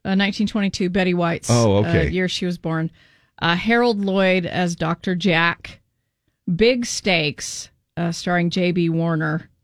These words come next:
Speaker 1: I don't
Speaker 2: Great.
Speaker 1: re-, I don't recognize. Luckily, <laughs> I don't recognize any of those.
Speaker 2: Uh, honestly, I didn't even know they had movies back then. I didn't even know they had w-, uh,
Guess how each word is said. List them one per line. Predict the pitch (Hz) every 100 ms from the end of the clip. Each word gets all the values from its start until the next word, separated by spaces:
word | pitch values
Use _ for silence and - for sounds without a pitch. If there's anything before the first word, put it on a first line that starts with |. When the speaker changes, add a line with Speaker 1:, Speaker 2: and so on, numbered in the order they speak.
| _ _ _ _ _ _ 185
Speaker 1:
I |
don't | 127
Speaker 2:
Great. | 139 -
Speaker 1:
re-, | -
I |
don't | 214
recognize. | 185 190 165 165 165 -
Luckily, | 208 226 247 214 233
<laughs> |
I |
don't | - 302
recognize | 302 247 277 226 214
any | 202 220 220
of | 185
those. | 165 165
Speaker 2:
Uh, | 123
honestly, | 139 196 -
I | 113
didn't | 127
even | 131 131
know | 123
they | 123
had | 123
movies | 117 131 127 90
back | 87 73 -
then. | 78
I | 90
didn't | 127 180
even | 180 160
know | 160
they | 151
had | 151 143 113
w-, | 110 131 127
uh, | 127 - 107 117